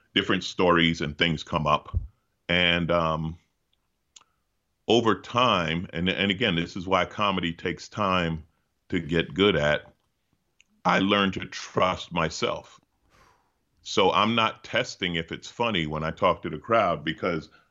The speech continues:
I fi-, I believe, I'm confident that I know what's funny.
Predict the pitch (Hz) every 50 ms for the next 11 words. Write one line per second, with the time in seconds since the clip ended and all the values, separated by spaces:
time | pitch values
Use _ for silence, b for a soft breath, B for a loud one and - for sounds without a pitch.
0 | b b - - 98 104 95 - - - - 101 - - - 82 85 90 85 92
1 | 92 92 90 95 95 101 110 98 92 85 92 87 - - 123 135 147 - 120 98
2 | 92 98 104 B B B B B - 90 85 80 87 95 95 92 90 92 95 95
3 | 95 92 92 - - - 123 120 104 - -